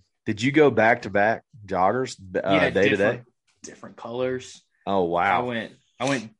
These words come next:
Speaker 2: I went Primo, Primo top and bottom, and then today I went Swanee's Primo.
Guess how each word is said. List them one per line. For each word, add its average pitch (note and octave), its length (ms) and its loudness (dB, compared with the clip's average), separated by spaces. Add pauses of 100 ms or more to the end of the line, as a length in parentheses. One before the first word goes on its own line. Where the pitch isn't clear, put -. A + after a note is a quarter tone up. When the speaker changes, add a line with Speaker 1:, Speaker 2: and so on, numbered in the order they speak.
(260)
Speaker 2:
I B2 80 -6
went C3 200 -8
Primo, D#3 500 -2
Primo D3+ 540 -6
top C3+ 280 -6
and B2+ 100 -4
bottom, B2+ 340 2
and A#2 120 -6
then A2+ 80 -8
today A#2 280 -2
I A2 140 2
went G#2+ 300 -10
Swanee's G#2+ 600 -10
Primo. G2+ 520 -14